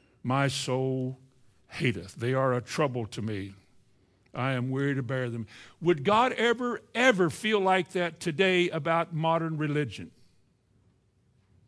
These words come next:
You think about it. This is the way he felt about his own people who were practicing the law.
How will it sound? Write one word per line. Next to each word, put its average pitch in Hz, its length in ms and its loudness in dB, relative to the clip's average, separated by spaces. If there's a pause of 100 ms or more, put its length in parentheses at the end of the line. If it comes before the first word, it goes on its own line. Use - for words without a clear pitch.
(120)
You 339 160 0
think 480 300 0
about 151 340 2
it. 80 120 -14 (920)
This 233 220 0
is 339 80 0
the 226 80 -2
way 202 160 6
he 190 140 4
felt 196 300 4
about 175 280 4
his 156 160 2
own 180 180 0
people 190 400 0
who 196 180 2
were 190 340 4 (280)
practicing 196 840 4
the 202 100 4
law. 202 540 6